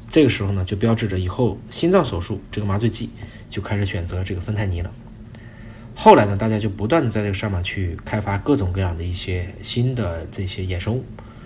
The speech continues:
你会发现中国在二零一七年三月一号，有公安部，打头的是公安部，然后卫计委，当时的国食药总局将卡芬太尼、呋喃芬太尼、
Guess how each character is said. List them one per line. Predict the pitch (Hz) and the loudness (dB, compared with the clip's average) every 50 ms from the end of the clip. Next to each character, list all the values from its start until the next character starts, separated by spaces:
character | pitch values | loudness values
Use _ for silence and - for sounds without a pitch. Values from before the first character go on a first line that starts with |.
| - - - - - - - - - | -18 -18 -18 -18 -18 -18 -18 -12 -4
你 | 110 113 | 0 0
会 | 117 127 | 2 4
发 | 123 151 | 6 4
现 | 147 147 165 143 120 117 | 6 6 4 4 4 4
中 | - 151 160 175 170 | 4 4 4 4 4
国 | - 113 104 98 95 | 2 0 0 0 0
在 | 98 - 110 101 92 85 - - - - - | 0 0 0 0 0 -2 -4 -6 -10 -10 -4
二 | - - 135 123 110 | 2 2 4 4 4
零 | 95 98 98 104 113 113 - - | 2 0 0 0 -2 -4 -6 -6
一 | 127 156 - | -6 -4 0
七 | - - - - 208 208 | 2 2 4 4 6 4
年 | 175 123 - - - - - - - - | 4 4 0 -4 -8 -14 -18 -18 -12 -8
三 | - - 135 127 131 | -4 0 2 4 4
月 | 131 123 117 101 92 | 4 4 4 2 0
一 | 95 120 147 | 0 2 2
号， | 160 - - 160 - - - - - - - - - - - - - | 2 2 2 -2 -2 -4 -10 -16 -16 -16 -16 -16 -16 -18 -12 -6 -2
有 | 104 107 | 0 2
公 | 101 104 147 | 4 6 8
安 | 160 180 190 | 8 8 8
部， | 208 208 - - - - - - - | 8 6 4 2 -4 -12 -16 -10 -4
打 | - 104 92 | 0 0 0
头 | 90 - 110 | 0 0 0
的 | 117 | 0
是 | 117 117 | 0 2
公 | 127 131 | 2 2
安 | 139 147 | 2 4
部， | 170 165 - - - - | 4 2 2 0 -2 -8
然 | - 98 104 | -6 -4 -2
后 | 104 131 120 | 0 0 2
卫 | 120 110 | 2 2
计 | 101 113 | 2 2
委， | 101 92 - - - - - - | 0 0 -2 -6 -10 -18 -10 -4
当 | - 117 117 | 0 2 2
时 | 113 - 104 | 2 2 0
的 | 104 104 | 0 0
国 | 98 - 110 107 | 0 2 2 2
食 | - - | 4 4
药 | 120 110 | 2 2
总 | 98 98 92 | 2 2 0
局 | 87 - 92 98 120 - - - - - - | 0 0 -2 -2 -2 -4 -6 -14 -18 -12 -4
将 | - 123 120 120 | 0 0 0 2
卡 | - - - - | 2 0 0 0
芬 | 95 127 | 2 2
太 | 131 135 120 98 | 2 2 2 2
尼、 | 92 90 98 95 - - - - - - - - - | 2 0 0 -2 -6 -10 -16 -18 -18 -18 -18 -8 -2
呋 | - 127 | 2 4
喃 | 127 127 127 | 4 4 4
芬 | 135 127 | 4 2
太 | 117 113 | 2 2
尼、 | 101 92 90 98 92 | 2 2 0 0 -2